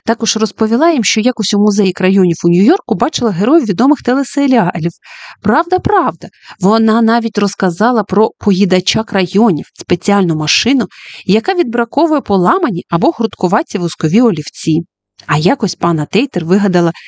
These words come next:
назву для нового відтінку крайону. «А як він називається?» хором запитали школярі. «Гарбузовий місяць»,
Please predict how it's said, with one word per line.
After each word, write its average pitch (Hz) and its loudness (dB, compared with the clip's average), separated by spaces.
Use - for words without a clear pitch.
назву 202 2
для 175 0
нового 185 2
відтінку 185 0
крайону. 151 -2
«А 156 0
як 170 0
він 180 4
називається?» 170 -2
хором 214 2
запитали 170 -6
школярі. 165 -4
«Гарбузовий 294 2
місяць», 202 -2